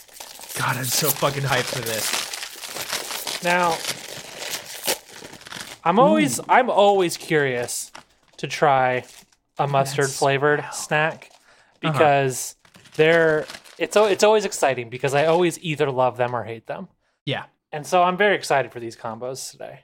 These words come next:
Speaker 2: Uh, I s-, I especially like a spicy mustard, so
Speaker 1: Mm-hmm. Mm-hmm.
Speaker 2: there, there's some big promises being made here by, by the Mars Corporation.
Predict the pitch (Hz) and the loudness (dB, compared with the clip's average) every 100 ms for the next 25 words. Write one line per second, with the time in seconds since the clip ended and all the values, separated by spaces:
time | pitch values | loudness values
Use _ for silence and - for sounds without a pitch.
0 | _ 147 135 143 139 - 139 139 - 170 | _ -4 -2 0 -2 -4 -2 -2 2 2
1 | - 170 160 - - 151 151 170 170 160 | 2 2 2 0 0 0 0 0 -2 0
2 | 180 175 - 135 127 127 120 175 175 156 | -2 -2 0 0 2 0 -2 0 0 0
3 | 151 - _ 170 147 156 165 175 170 165 | -2 -6 _ -4 2 4 4 4 0 0
4 | 185 196 196 190 175 143 135 127 135 127 | 0 0 4 2 2 -2 -8 -6 -6 -4
5 | 123 117 120 117 117 123 123 117 117 120 | -6 -4 -2 0 0 0 -2 -2 -2 -2
6 | 120 113 - 143 135 131 143 - 190 | -2 -2 -6 -8 -6 -8 -10 -10 -12